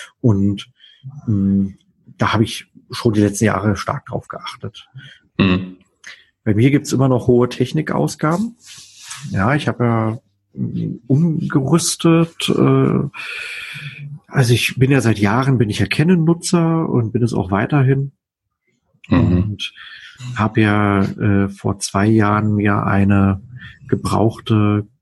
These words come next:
Speaker 1: Canon fünf D Mark drei, heißt die fünf D Mark drei? Ich,
Speaker 2: Mhm.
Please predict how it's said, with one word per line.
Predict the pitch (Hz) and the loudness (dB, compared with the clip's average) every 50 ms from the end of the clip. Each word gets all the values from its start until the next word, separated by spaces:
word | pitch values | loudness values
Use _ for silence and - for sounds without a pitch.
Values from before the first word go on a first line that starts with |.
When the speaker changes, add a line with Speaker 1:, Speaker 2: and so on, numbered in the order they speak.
| _ | _
Speaker 1:
Canon | - - - 104 98 110 107 104 107 107 107 107 107 104 104 104 107 - - _ - - - _ _ _ _ _ _ - 110 104 - - - 123 | -6 -2 0 2 2 4 4 4 2 2 2 0 0 -2 -4 -6 -10 -14 -20 _ -20 -20 -20 _ _ _ _ _ _ -2 -2 0 0 -2 -8 -12
fünf | - - 120 110 110 113 - - | -2 0 0 0 0 -4 -4 0
D | - 101 101 117 - | 0 2 4 2 2
Mark | 113 101 98 101 104 - - | 2 2 0 0 -2 -4 -8
drei, | - 110 101 98 107 120 135 135 110 | -10 -4 -2 -2 0 0 -2 -2 -2
heißt | 104 98 98 - - | -4 -6 -6 -4 -4
die | 139 127 | -4 -4
fünf | - - 131 131 131 - - | 2 2 2 2 2 -4 0
D | - 123 120 | 2 2 2
Mark | 113 110 107 107 - | 4 2 -2 -2 -4
drei? | 127 113 - | -6 -4 -2
Ich, | - - - - | -4 -4 -2 -2
Speaker 2:
Mhm. | 147 - - 98 101 113 113 | -2 0 2 2 2 2 0